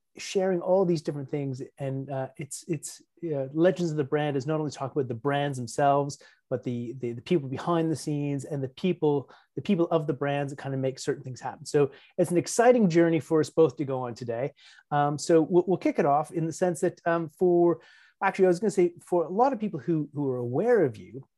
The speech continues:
um, but some people may not know your, your backstory. I was wondering if you might give us a bit of a, a bit of a, a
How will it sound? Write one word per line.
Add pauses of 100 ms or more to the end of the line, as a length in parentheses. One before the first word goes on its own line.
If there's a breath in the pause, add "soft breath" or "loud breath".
(220)
um, (600)
but
some
people
may
not
know
your,
your
backstory.
I
was
wondering
if
you
might (320)
give
us
a
bit
of
a,
a
bit
of
a,
a